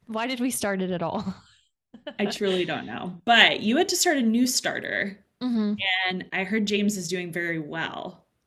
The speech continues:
Speaker 1: So well. So for some reason, I just started using whole wheat flour, King Arthur's Forever, and he doubled in size in twenty-four hours.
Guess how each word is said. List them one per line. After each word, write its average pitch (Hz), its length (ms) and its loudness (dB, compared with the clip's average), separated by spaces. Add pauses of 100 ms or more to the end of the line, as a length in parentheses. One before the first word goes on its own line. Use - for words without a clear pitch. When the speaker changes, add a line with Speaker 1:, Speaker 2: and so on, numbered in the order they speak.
(400)
Speaker 1:
So - 380 -2
well. 185 340 0
So 196 720 -4 (420)
for 233 100 -2
some 285 220 -2
reason, 277 320 0
I 208 160 -4
just 233 180 -4
started 214 220 -4
using 196 220 -2
whole 202 160 -2
wheat 202 180 -6
flour, 208 440 -6 (260)
King 208 220 -2
Arthur's 196 520 0
Forever, 202 640 -4 (360)
and 185 640 0 (400)
he - 200 -2
doubled 320 260 0
in 302 80 -2
size 339 600 -2
in 233 120 -2
twenty-four 277 340 -4
hours. 196 480 -2